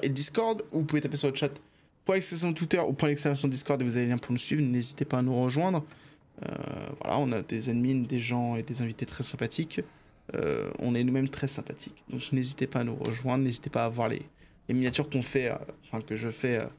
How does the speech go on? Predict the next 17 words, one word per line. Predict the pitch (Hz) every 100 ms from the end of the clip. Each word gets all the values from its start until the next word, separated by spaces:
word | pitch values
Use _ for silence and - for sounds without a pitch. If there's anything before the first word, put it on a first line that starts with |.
| _ _ - _
avant | 82 123
chacun | - 127 123
des | 120
lives | 127 156 156 - -
et | 131 127 -
à | 123 120 120
proposer | - 151 220 226
des | 190
jeux, | 143 127 165 170
même | 143 135 131
entrer | 131 -
dans | 135
les |
délires, | 127 123 139 160
à | 139
discuter. | 123 - - - 135 147 151 _ _ _ _ _ _ -
Voilà. | 120 95